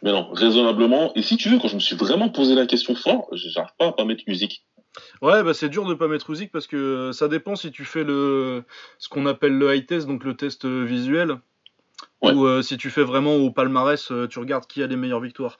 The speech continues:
Speaker 2: Je pense que le mec qui a vraiment les meilleures victoires, euh, avec le, le World Boxing Super Series, c'est Usyk, c'est dur de pas mettre Usyk premier. D'ailleurs, s'il y a des gens qui mettent Usyk pas top trois, je trouve que c'est un scandale.
Speaker 1: Ouais, mais là, c'est pas possible.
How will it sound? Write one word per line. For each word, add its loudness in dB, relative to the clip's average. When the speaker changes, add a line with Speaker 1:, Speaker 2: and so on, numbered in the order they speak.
Speaker 2:
Je -12
pense 0
que 4
le 4
mec -2
qui 4
a 4
vraiment 0
les 2
meilleures 0
victoires, 0
euh, -2
avec -2
le, -2
le -2
World 0
Boxing -10
Super -12
Series, -8
c'est -12
Usyk, -10
c'est -12
dur -8
de -10
pas -10
mettre -10
Usyk -12
premier. -8
D'ailleurs, 6
s'il -2
y 4
a -2
des 0
gens -4
qui -10
mettent -6
Usyk -10
pas -6
top -10
trois, -8
je -12
trouve -16
que -16
c'est -12
un -8
scandale. -14
Speaker 1:
Ouais, 2
mais 0
là, 0
c'est -6
pas -2
possible. -2